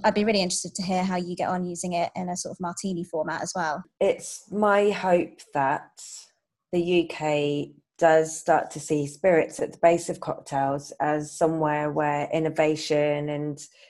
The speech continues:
Speaker 2: you know, a real sort of passion for spirits can start to shine through. And I don't mean to sound, um, curmudgeonly or, you know, uh, critical about it, but because of the way that our spirits industry is set up, and we,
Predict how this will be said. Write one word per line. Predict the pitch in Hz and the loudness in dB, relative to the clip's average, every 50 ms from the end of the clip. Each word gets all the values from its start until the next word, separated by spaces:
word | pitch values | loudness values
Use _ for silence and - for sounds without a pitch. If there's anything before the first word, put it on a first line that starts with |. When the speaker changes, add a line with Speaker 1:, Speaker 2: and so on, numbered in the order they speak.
| _ _ - | _ _ -2
Speaker 2:
you | 170 165 | 0 0
know, | 160 151 151 151 151 | 2 2 2 2 0
a | |
real | 143 156 170 160 160 156 | 2 4 4 4 4 4
sort | 156 - 165 - - | 2 0 0 2 4
of | 156 160 151 151 - - - _ _ _ _ _ _ | 4 2 2 0 -6 -14 -20 _ _ _ _ _ _
passion | - 185 180 165 - - 180 170 160 | 0 0 0 0 0 -2 -2 -2 -2
for | - | -4
spirits | 156 - - 175 180 180 - - - | -8 -2 2 4 6 6 4 2 -2
can | - 190 180 170 | -6 -6 -6 -6
start | - - - 165 151 - - | -4 0 2 2 2 2 0
to | - 165 | -6 -10
shine | 151 - 170 156 156 156 156 156 | -4 -2 -2 0 0 -2 -4 -4
through. | - 170 175 156 143 139 143 143 143 _ - - - _ _ _ | -2 0 0 0 2 0 -2 -6 -8 _ -20 -20 -20 _ _ _
And | - 180 175 170 - | 2 4 4 4 4
I | 175 | 4
don't | 190 214 214 214 | 4 4 4 4
mean | 220 214 | 0 -2
to | 220 190 180 | -2 -6 -8
sound, | 185 - 190 170 170 165 165 160 160 165 160 156 - - - - | 0 4 6 6 6 6 4 2 0 -2 -4 -6 -10 -12 -8 -4
um, | 160 156 156 151 151 156 156 | -2 -2 0 0 -2 -2 -4
curmudgeonly | - - - 170 170 165 156 156 - 147 147 143 143 143 143 143 - _ _ 147 139 139 139 139 143 | -6 -6 -6 -4 -2 -2 -2 -2 -4 -4 -2 -2 -2 -4 -6 -8 -12 _ _ -4 -2 -2 0 0 0
or, | 147 147 143 143 147 147 147 | 0 2 0 0 -2 -4 -4
you | - 156 | -4 -4
know, | 147 143 139 147 165 143 - _ - _ _ _ _ _ - | -2 -2 -2 -2 -4 -6 -10 _ -20 _ _ _ _ _ -2
uh, | 147 143 139 143 143 | 0 2 2 2 2
critical | - - - 240 247 - 240 226 190 170 156 | 0 2 2 2 2 2 -2 0 2 2 2
about | 151 156 147 147 143 143 - | 4 4 2 2 0 0 -4
it, | 180 - - | -8 0 4
but | 180 - - - - | 4 4 4 4 0
because | - 190 190 - 247 240 233 | -2 -2 2 2 0 0 0
of | 269 - | 0 0
the | - 196 | 2 4
way | 185 185 170 165 | 6 6 6 6
that | 160 - 170 - | 6 4 4 4
our | - 160 156 151 | 4 2 2 0
spirits | 156 - 160 147 - - - | 0 0 0 0 -2 -2 -4
industry | 165 147 151 151 - - 151 151 | -4 -4 -4 -6 -6 -4 -2 -2
is | 151 143 - | -2 -2 -4
set | 156 147 143 - | -6 -6 -4 -2
up, | 208 190 185 185 - | 0 0 0 0 -2
and | 185 175 180 | -4 0 2
we, | 180 180 180 180 - | 2 2 0 -2 -6